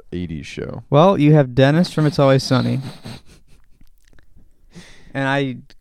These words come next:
Speaker 2: eh. You got Rob Lowe.
Speaker 1: Wow, okay. Stacked cast, really.
Speaker 2: Um, Yaphet Kotto.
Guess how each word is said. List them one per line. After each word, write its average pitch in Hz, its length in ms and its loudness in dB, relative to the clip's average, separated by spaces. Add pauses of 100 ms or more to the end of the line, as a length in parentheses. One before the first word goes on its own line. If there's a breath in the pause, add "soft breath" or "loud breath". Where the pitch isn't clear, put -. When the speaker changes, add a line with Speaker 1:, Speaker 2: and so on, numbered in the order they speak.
(180)
Speaker 2:
eh. 175 340 -4 (2500 loud breath)
You - 100 -8
got 113 80 0
Rob 139 260 2
Lowe. 131 380 2 (1120)
Speaker 1:
Wow, 101 200 -8
okay. 85 200 -12
Stacked - 480 -6
cast, 90 480 -8
really. 80 360 -8 (840)
Speaker 2:
Um, 127 680 0 (1800)
Yaphet 135 340 -2
Kotto. 131 520 -4